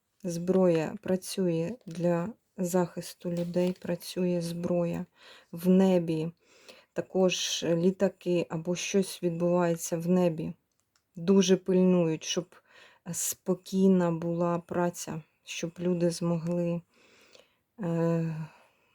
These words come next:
нормальне життя якесь вести, про-, роботу. Так, але є, є загроза. Невеликі,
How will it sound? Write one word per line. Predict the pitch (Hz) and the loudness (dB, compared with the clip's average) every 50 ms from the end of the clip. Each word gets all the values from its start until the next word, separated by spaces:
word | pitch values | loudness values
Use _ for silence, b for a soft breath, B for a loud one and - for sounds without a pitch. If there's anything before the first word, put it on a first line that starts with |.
| B B B B B B _ _ | B B B B B B _ _
нормальне | 220 185 175 170 170 165 165 170 180 175 170 180 180 175 175 175 170 | -8 -6 -4 -2 -2 0 2 2 2 4 4 4 4 4 4 2 2
життя | 165 - 180 175 - - 180 170 | 0 0 -4 -4 -2 -2 -2 0
якесь | 160 160 - - 170 - - - - | 0 -2 -4 -8 -12 -12 -12 -8 -4
вести, | 170 170 165 - - - - 165 165 - _ _ _ _ | -4 -4 -4 -6 -10 -10 -10 -10 -10 -10 _ _ _ _
про-, | _ - 170 165 - - | _ -8 -6 -6 -6 -6
роботу. | 190 170 175 170 165 175 175 175 - - 180 - - _ _ _ B B B B B B B B B B B B B B B B _ _ | -2 0 0 2 2 2 2 0 -2 -10 -16 -16 -16 _ _ _ B B B B B B B B B B B B B B B B _ _
Так, | - 180 165 151 - - - - _ | -2 -2 -2 -2 -4 -12 -20 -20 _
але | - 170 175 185 196 | 0 2 4 6 6
є, | 190 175 175 185 180 160 - 170 - _ _ - | 4 4 2 0 0 0 0 -4 -10 _ _ -12
є | 190 170 170 185 202 208 196 | -10 -6 0 2 4 4 4
загроза. | 196 196 190 175 170 175 175 180 175 170 165 170 165 160 165 - - _ _ _ _ _ _ _ | 2 0 0 0 0 0 2 2 2 2 0 -2 -6 -8 -8 -12 -14 _ _ _ _ _ _ _
Невеликі, | 190 190 202 214 214 202 202 214 208 214 202 190 185 170 170 _ - 170 165 170 165 | 4 6 6 6 6 4 4 4 4 4 4 4 2 2 -2 _ -10 -8 -8 -8 -8